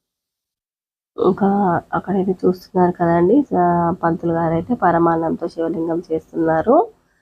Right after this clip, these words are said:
ఇంకా వాళ్ళని ఎక్కువసేపు డిస్టర్బ్ చేయొద్దు, పాపం వాళ్ళకు పూజకు టైమ్ అయింది అని చెప్పేసి, ఇంకా మేమైతే మొక్కులు పెట్టుకొని కాసేపు, ఆ, రిలాక్స్డ్‌గా అక్కడ కూర్చొని అయితే వచ్చేసామండి.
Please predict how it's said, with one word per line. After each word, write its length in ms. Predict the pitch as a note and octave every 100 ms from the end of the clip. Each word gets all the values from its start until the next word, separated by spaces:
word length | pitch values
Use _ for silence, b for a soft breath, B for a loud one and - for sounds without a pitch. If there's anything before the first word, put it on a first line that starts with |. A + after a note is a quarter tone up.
| _ _ _ G3
ఇంకా 180 | F#3+
వాళ్ళని 360 | F3+ E3+ E3+ E3
ఎక్కువసేపు 540 | D#3 E3 E3 E3+ E3+
డిస్టర్బ్ 540 | E3+ E3 - E3 - -
చేయొద్దు, 400 | E3 E3 D#3+ F3+
పాపం 440 | F3 D#3+ E3 D#3+
వాళ్ళకు 320 | D#3+ D#3+ D#3+
పూజకు 440 | F3 - E3 E3 -
టైమ్ 240 | E3 E3 E3
అయింది 280 | D#3 D#3 D#3+
అని 120 | D#3 -
చెప్పేసి, 420 | - D#3 D#3+ B3 G4+ - _ _ _ _ _ -
ఇంకా 160 | G#3 F3+
మేమైతే 480 | F3+ E3+ D#3+ F3+
మొక్కులు 360 | F3 D#3+ D#3+ E3
పెట్టుకొని 480 | D#3 D#3+ - E3 A#3+
కాసేపు, 640 | F#3 E3 E3 D3+ E3 A#3 D#4 F#4 _ _ _ _ _ -
ఆ, 120 | F3+
రిలాక్స్డ్‌గా 720 | F3+ E3+ E3+ E3+ - E3+ F#3
అక్కడ 260 | F3 - D#3+
కూర్చొని 540 | E3 D#3+ D#3+ - E3
అయితే 260 | D3+ - C4 F#4
వచ్చేసామండి. 920 | F4+ G3 F#3+ D#3+ F3+ D3+ E3 E3+ G#3